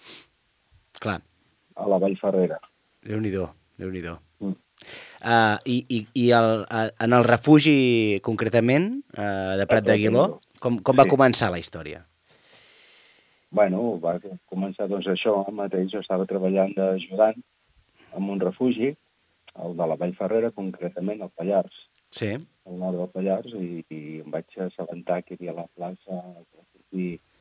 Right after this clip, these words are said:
Speaker 2: l'antic guarda ho deixava,
Speaker 1: Mhm.
Speaker 2: i, bueno, vaig optar. I llavors, bueno, era, també era més fàcil.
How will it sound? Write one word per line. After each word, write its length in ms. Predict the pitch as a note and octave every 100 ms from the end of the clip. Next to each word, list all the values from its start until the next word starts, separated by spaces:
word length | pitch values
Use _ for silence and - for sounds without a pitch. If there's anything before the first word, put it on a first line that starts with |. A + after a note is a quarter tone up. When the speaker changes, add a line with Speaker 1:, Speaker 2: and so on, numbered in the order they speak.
| _ _ _ _ _
Speaker 2:
l'antic 520 | - F2 F2 - F#2+
guarda 300 | F#2+ G2+ F2
ho 80 | E2
deixava, 560 | D#2+ - C3 A#2 B2+ F3+ _ -
Speaker 1:
Mhm. 240 | A#2 G#2+ - _
Speaker 2:
i, 120 | A2
bueno, 200 | F2 E2
vaig 220 | E2+ F2+ F#2
optar. 380 | - - G2+ A#2+ _ _ _ _
I 140 | D#2 D2
llavors, 460 | C#2+ D2 D#2+ F2 -
bueno, 220 | D#2 F2
era, 380 | E2 D2+ D2 D2+ D#2
també 220 | D#2 D#2+ D#2+
era 140 | E2
més 160 | D#2+ -
fàcil. 400 | F2+ F2+ E2+ C#2+